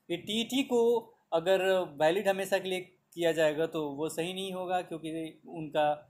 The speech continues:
सिलेबस चेंज होते रहता है, इसी पे उन्होंने जवाब दिया था। तो चलिए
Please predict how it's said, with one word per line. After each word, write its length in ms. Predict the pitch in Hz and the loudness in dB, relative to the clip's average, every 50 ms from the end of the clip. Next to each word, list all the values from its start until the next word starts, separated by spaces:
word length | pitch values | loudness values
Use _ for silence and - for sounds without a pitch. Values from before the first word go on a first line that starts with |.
| _ _ - | _ _ -14
सिलेबस 540 | - - 170 175 190 185 165 151 143 - - 151 - _ _ _ _ _ - | -6 -2 0 2 2 2 2 0 -2 -4 -10 -14 -16 _ _ _ _ _ -4
चेंज 220 | - 196 190 180 151 | -2 -2 -2 0 -2
होते 220 | 165 165 165 170 | -2 -2 0 2
रहता 260 | 156 156 151 151 156 | 2 2 2 4 4
है, 120 | 151 147 160 | 2 2 2
इसी 160 | 160 196 196 | -2 -4 -6
पे 120 | 185 185 | -4 -4
उन्होंने 380 | 175 170 156 151 147 147 160 165 | -4 -4 -4 -4 -4 -6 -6 -6
जवाब 320 | 151 147 143 135 131 131 | -4 -2 -2 -2 -2 -2
दिया 160 | 127 139 139 | -4 -6 -6
था। 140 | 135 - 151 143 - - - - _ - - - _ _ _ _ _ _ _ _ _ - | -2 -2 -2 -4 -4 -8 -20 -20 _ -20 -20 -20 _ _ _ _ _ _ _ _ _ -14
तो 60 | 170 | -12
चलिए 600 | 165 - - 233 233 240 254 254 262 - - - | -4 0 2 2 4 4 4 2 2 0 -4 -12